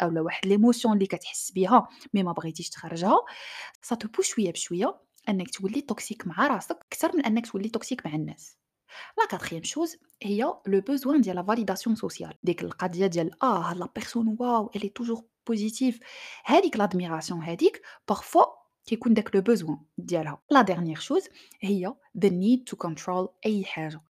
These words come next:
إيه، هادي الصراحة كتكون عند لي بيرسون اللي بالنسبة ليهم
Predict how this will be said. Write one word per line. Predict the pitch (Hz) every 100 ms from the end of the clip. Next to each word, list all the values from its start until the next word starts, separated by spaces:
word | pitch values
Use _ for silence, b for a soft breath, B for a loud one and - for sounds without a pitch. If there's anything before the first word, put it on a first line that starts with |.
| -
إيه، | 233 196
هادي | 165
الصراحة | - 170 165 - 330 - _ -
كتكون | 196 - 254
عند | 226 175 165
لي | 160
بيرسون | 160 202 - 262
اللي | 214 185 185
بالنسبة | 190 170 - 180
ليهم | 180 180 247 269